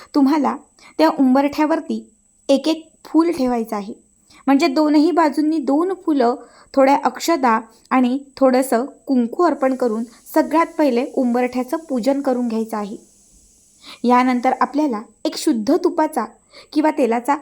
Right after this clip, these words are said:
दिवा लावायचा आहे आणि तो उंबरठ्याच्या समोरच उजव्या किंवा डाव्या कुठल्याही बाजूला लावायचा आहे. दिवा लावून झाल्यानंतर आपल्याला एक मातीचं भांडं घ्यायचं आहे.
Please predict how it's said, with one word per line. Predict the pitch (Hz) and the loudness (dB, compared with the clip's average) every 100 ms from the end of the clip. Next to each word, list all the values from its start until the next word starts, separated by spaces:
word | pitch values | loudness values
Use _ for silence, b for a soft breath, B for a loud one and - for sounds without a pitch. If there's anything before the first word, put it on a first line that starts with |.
| - | -8
दिवा | 220 247 254 | -8 -2 0
लावायचा | 370 311 277 269 302 | 2 2 0 -2 -4
आहे | 247 233 240 _ _ | -4 -8 -10 _ _
आणि | 240 262 | -4 0
तो | 294 | 0
उंबरठ्याच्या | 240 240 262 320 311 302 214 233 B B - | 0 0 -2 -2 -2 -2 -6 -8 B B -8
समोरच | - 311 339 262 190 - _ | 0 2 2 -2 -6 -14 _
उजव्या | 277 233 269 330 | -4 -2 -2 -2
किंवा | 339 349 339 | -2 0 0
डाव्या | 269 240 233 - _ | 0 -2 -6 -10 _
कुठल्याही | 285 - 277 254 | -6 -2 -2 0
बाजूला | 294 269 226 233 | 0 0 -2 -4
लावायचा | 311 285 233 226 220 | -2 -2 -4 -6 -8
आहे. | 202 - _ _ _ _ _ _ B B - | -10 -14 _ _ _ _ _ _ B B 0
दिवा | 262 269 277 | 2 4 4
लावून | 269 277 | 4 2
झाल्यानंतर | 269 262 262 269 349 320 220 - _ _ B B B | 0 0 0 0 -2 -4 -6 -10 _ _ B B B
आपल्याला | 294 339 370 240 277 _ _ b b b - | 0 2 2 0 -6 _ _ b b b -2
एक | 359 370 | -2 2
मातीचं | 359 311 330 320 370 | 2 2 0 0 2
भांडं | 349 294 302 | 4 6 4
घ्यायचं | 339 339 339 | 4 0 0
आहे. | 339 233 | 0 -2